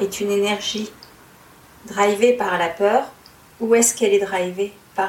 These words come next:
l'amour ? Le cerveau humain est ainsi fait que il va toujours être en alerte à regarder le danger extérieur qui peut arriver,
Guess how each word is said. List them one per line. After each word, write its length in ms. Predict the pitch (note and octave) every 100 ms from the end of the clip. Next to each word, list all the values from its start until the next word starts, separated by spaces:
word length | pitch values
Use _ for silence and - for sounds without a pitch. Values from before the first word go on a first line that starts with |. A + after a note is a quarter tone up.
| F#3
l'amour ? 360 | F#3+ F3 D#3 D#3 - - - - - G3+
Le 60 |
cerveau 400 | - A#3 A#3 C#4+ C#4
humain 340 | A#3+ A#3 D4
est 180 | B3 -
ainsi 300 | G3 A3+ A3+
fait 320 | G3 C#4+ F4+ -
que 220 | A3+ B3 - - - -
il 120 | A3
va 100 | A3
toujours 320 | A3 C#4+ E4
être 240 | D4 A#3+ -
en 140 | G#3
alerte 480 | F#3+ F#3+ A#3+ A#3+ -
à 80 | -
regarder 480 | G3+ G3+ G3+ A#3+ A#3+
le 100 | G3+
danger 400 | G3 G3+ A3 A#3
extérieur 640 | - - F#3+ G3 G3+ G#3+
qui 120 | -
peut 180 | F#3+ G#3
arriver, 560 | F3 F#3+ F3+ F3+ F3+